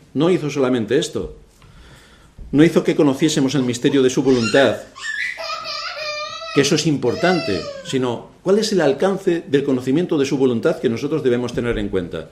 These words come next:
Porque esto se aplica a todas las áreas en las que nosotros nos desenvolvemos en este mundo. Se aplica a nivel laboral, a nivel familiar, a nivel eclesiástico, a nivel político, a nivel económico, se aplica en todo,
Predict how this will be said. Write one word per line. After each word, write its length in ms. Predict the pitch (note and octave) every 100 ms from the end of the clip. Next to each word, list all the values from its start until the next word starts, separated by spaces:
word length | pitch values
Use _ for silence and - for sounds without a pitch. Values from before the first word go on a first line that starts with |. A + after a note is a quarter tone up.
| - - - _
Porque 220 | - G#2 A2
esto 120 | C3
se 120 | C3+
aplica 260 | A#2 C3 C#3
a 60 |
todas 200 | C3 A#2+
las 160 | A2 -
áreas 320 | A2+ A#2 C3
en 60 | A#2+
las 160 | G#2+
que 100 | G#2+
nosotros 540 | F2+ F2+ A#2 A2+ B2+ B2+
nos 200 | G#2+ G#2
desenvolvemos 840 | G2+ G#2 F#2+ F#2 F#2 G#2+ A2+ C3
en 80 | A2+
este 180 | - F#2
mundo. 380 | D#3+ B2+ D#2+ - - - - - - - -
Se 140 | -
aplica 540 | G2 A2+ - B2+ - - - - -
a 80 | G2+
nivel 260 | G2+ G2 A2+
laboral, 540 | B2 C#3+ F3 F3+ - - _ _ -
a 60 |
nivel 200 | F2 F2+
familiar, 640 | - B2 D#3 E3 D#3 E3 - _ -
a 80 | F2
nivel 220 | D#2+ F2
eclesiástico, 840 | G2+ C3+ E3 D3 C#3 C3+ D3+ D3+
a 60 | G2
nivel 220 | E2 F2
político, 580 | C3+ D3 D3+ C#3 - C3
a 40 |
nivel 240 | F#2 E2+ F#2+
económico, 600 | C#3 D3 D#3+ C#3 C3+ D3+
se 120 | D3
aplica 180 | - E3
en 120 | C3+
todo, 360 | F#3 G#3+ A#2+